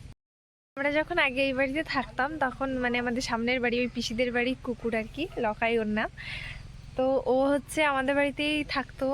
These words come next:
মানে আমাদের বাড়িতে খেত, আমার মা খুব যত্ন করতো, আমার মায়ের সাথে খেলতো। তা আমরা চলে যাওয়ার পর ও খাওয়া দাওয়া নাকি বন্ধ করেই দিয়েছে। দেখো কত রোগা হয়ে গেছে, ও এত রোগা ছিল না, দেখতে পাচ্ছ এত রোগা হয়ে গেছে, এত রোগা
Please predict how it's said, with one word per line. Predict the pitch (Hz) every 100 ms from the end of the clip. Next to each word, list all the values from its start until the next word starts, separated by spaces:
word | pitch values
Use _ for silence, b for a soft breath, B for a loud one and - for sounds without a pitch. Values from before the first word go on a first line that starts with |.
| 311 - - 233
মানে | 233 233 233
আমাদের | 220 240 233
বাড়িতে | 240 240 247
খেত, | - 247 240
আমার | 226 226 233
মা | 226 233 233
খুব | 247
যত্ন | 240 233 233
করতো, | 226 233 -
আমার | 277 233
মায়ের | 233 214 226
সাথে | 247 269
খেলতো। | - 240 240 240 240 B B B B -
তা | 247 233
আমরা | 226
চলে | 247 226 220
যাওয়ার | 226 240
পর | - 240 240 220
ও | 233 240 233 - - -
খাওয়া | 262 214 220
দাওয়া | 240 247
নাকি | 254 277
বন্ধ | 254 214 214 240
করেই | 254 262
দিয়েছে। | 233 220 233
দেখো | 208 220 240
কত | 220 240
রোগা | 233 202 208
হয়ে | 214 208
গেছে, | 214 214
ও | 247 202
এত | 202
রোগা | 226 220 247 -
ছিল | - 247 233
না, | 175 - - B B B B B - 226
দেখতে | 226 - 254
পাচ্ছ | 247 277
এত | 226 -
রোগা | 254 226 214 214
হয়ে | 208
গেছে, | 208 240
এত | 226
রোগা | 233 233